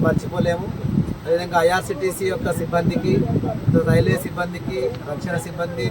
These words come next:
పోలీస్ సిబ్బందికి అందరికీ కూడా ఈ యొక్క రామజన్మభూమి తీర్థక్షేత్ర ట్రస్ట్ తెలంగాణ తరపున, అదేవిధంగా విశ్వ హిందూ పరిషత్, ఆర్ఎస్ఎస్, మిగతా అనేక పరివార క్షేత్రాల తరపున మేము వారికి ప్రత్యేకమైన ఒక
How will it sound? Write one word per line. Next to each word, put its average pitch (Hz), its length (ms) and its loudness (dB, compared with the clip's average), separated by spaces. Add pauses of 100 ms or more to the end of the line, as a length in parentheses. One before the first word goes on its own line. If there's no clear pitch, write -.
(120)
పోలీస్ 170 280 -2
సిబ్బందికి 165 380 2
అందరికీ 165 320 2
కూడా 165 160 6 (680)
ఈ 156 80 -2
యొక్క 165 220 0
రామజన్మభూమి 180 680 0
తీర్థక్షేత్ర 170 600 -2
ట్రస్ట్ 160 260 -4 (160)
తెలంగాణ 170 400 4 (120)
తరపున, 165 300 -2 (560)
అదేవిధంగా 165 380 -2
విశ్వ 170 240 -6
హిందూ 180 200 -4
పరిషత్, 170 340 -4 (140)
ఆర్ఎస్ఎస్, 165 420 2 (220)
మిగతా 151 300 -2
అనేక 175 340 -2
పరివార 165 380 2
క్షేత్రాల 156 360 -6
తరపున - 280 0 (640)
మేము 151 220 -4
వారికి 156 340 2
ప్రత్యేకమైన - 500 2
ఒక 160 140 -2